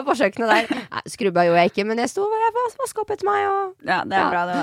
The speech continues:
Speaker 2: Da
Speaker 1: tok det bort.
Speaker 2: er det tilgitt. Hvis
Speaker 1: Det
Speaker 2: du
Speaker 1: er,
Speaker 2: hadde spydd i
Speaker 1: ja.
Speaker 2: leiligheten min, så hadde det gått greit så lenge du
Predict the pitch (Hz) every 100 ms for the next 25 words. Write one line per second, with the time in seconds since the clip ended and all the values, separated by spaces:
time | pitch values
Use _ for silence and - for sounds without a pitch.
0 | - 190 190 190 - 175 175 175 190 180
1 | - 190 185 220 202 208 196 190 190 170
2 | 165 170 202 - 202 196 196 190 180 202
3 | 180 196 190 180 165 165 165 160